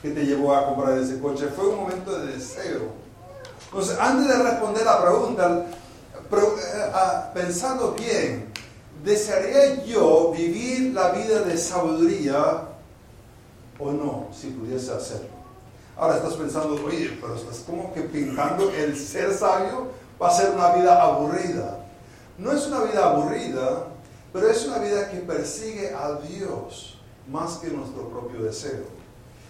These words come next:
Y ahí es el problema que usualmente encontramos, que las personas no lo quieren. Vemos en este texto donde Pablo está animando a las personas, primeramente,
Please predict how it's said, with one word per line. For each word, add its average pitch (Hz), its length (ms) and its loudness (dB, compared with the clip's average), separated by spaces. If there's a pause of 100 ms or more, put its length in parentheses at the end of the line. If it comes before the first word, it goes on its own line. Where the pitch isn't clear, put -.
Y 156 120 -2
ahí 269 480 -2
es 185 220 -4
el 180 80 -6
problema 170 420 -2
que 147 80 -6
usualmente 165 720 -4
encontramos, 127 880 -6 (360)
que 147 60 -2
las 139 160 0
personas 143 400 -4
no 143 80 -6
lo - 200 -6
quieren. 131 220 -6 (1040)
Vemos 262 380 4
en 208 120 2
este 202 200 0
texto 156 800 0 (200)
donde 170 280 0
Pablo 220 360 6
está 196 800 2
animando 180 720 2
a 175 60 4
las 160 160 6
personas, 165 520 0
primeramente, 175 1120 0